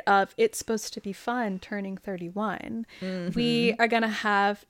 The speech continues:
Speaker 1: a Taylor Swift x Gilmore Girls episode again.
Speaker 2: Mm-hmm.
Speaker 1: Um,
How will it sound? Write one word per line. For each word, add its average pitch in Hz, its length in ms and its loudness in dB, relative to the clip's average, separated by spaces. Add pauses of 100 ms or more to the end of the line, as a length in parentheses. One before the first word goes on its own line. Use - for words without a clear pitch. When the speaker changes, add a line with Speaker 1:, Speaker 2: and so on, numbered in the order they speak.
(140)
Speaker 1:
a 240 260 2
Taylor 330 440 0
Swift 262 580 2
x 226 340 0
Gilmore 240 360 0
Girls 180 240 -2
episode 185 520 -2
again. 214 580 -2 (120)
Speaker 2:
Mm-hmm. 160 380 -6
Speaker 1:
Um, 208 400 4